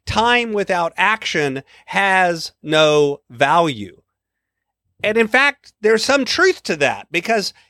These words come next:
yes, if you want to create money, you need to do something and take action. You have to create value for other people or provide entertainment for other people. And that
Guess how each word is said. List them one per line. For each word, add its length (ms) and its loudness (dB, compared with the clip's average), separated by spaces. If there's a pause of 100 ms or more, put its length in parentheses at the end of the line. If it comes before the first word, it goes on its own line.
yes, 460 -2
if 160 -4
you 140 0
want 340 0
to 120 -4
create 600 0
money, 300 2
you 260 -2
need 280 0
to 200 0 (320)
do 260 2
something 540 0
and 140 -4
take 360 -2
action. 580 -4
You 180 0 (220)
have 340 -4
to 240 0
create 640 0
value 560 2
for 200 0
other 200 2
people 380 -4
or 140 4
provide 400 0
entertainment 680 0 (240)
for 240 -2
other 240 2
people. 540 -4 (360)
And 280 -2
that 340 2